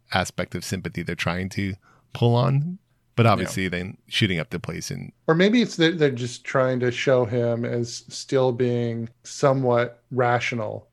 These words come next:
Speaker 3: You know, he's thinking through this argument about the customer's always right, and he's very calm about it. I don't know. Maybe it's just more for the, the comedy. All I could think about was, "Dude,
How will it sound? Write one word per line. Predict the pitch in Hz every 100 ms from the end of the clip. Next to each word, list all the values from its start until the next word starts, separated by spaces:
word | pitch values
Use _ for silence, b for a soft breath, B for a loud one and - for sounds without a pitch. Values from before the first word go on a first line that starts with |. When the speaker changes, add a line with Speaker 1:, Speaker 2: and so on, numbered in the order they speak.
| _
Speaker 3:
You | -
know, | 117
he's | 113
thinking | - 127 123 120
through | 120 120
this | 113 113
argument | - 117 117 110 110 113
about | 117 110 110 113 - b b b b
the | -
customer's | - 117 - 120 110
always | 107 104
right, | 165 156
and | 143
he's | 120
very | 113 110
calm | 113 - 143 139
about | 135 123 123 123
it. | 123 123 123 _ _ - - _ _ _ _ _
I | 131 120
don't | 117
know. | -
Maybe | 143 143
it's | 139
just | - 127 127
more | 120
for | 117 120
the, | 110 110 110 107 _ _ -
the |
comedy. | 120 - 113 110 110 117 123 _ _ _ _ -
All | 143 165
I |
could | 165 139
think | 147 127
about | 127 123
was, | 120 117 117 _ _ _ _ -
"Dude, | 226 180